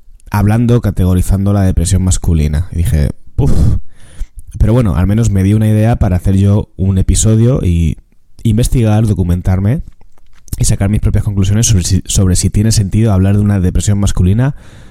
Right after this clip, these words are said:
al igual que lo tendría hablar de una depresión femenina, ¿no? Am, ya te anticipo, eh, voy a desvelar ya el secreto. Esto, mm, creo que nunca se debe hacer. Eh, es como que las conclusiones tienen que ser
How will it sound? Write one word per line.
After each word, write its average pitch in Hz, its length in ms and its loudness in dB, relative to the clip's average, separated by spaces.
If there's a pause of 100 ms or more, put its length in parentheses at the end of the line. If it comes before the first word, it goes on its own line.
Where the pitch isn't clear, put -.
al 98 160 0
igual 92 180 0
que 107 80 -2
lo 104 80 0
tendría 101 480 0
hablar 90 200 0
de 92 40 -4
una 98 140 0
depresión 90 340 0
femenina, 78 580 0
¿no? 92 220 -2 (960)
Am, 98 1160 0
ya 113 220 0
te 131 60 2
anticipo, 120 720 2
eh, 98 460 2
voy 92 380 -2
a 104 80 2
desvelar 98 340 2
ya 101 80 2
el 98 80 2
secreto. 104 540 0
Esto, 95 360 0
mm, 95 280 -4
creo 95 200 -2
que 95 80 0
nunca 95 200 0
se 95 140 2
debe 87 140 0
hacer. 104 280 0
Eh, - 200 0
es - 120 -6
como 90 240 0
que 87 140 0
las 85 100 0
conclusiones - 400 0
tienen 98 200 -2
que 92 160 2
ser 95 260 2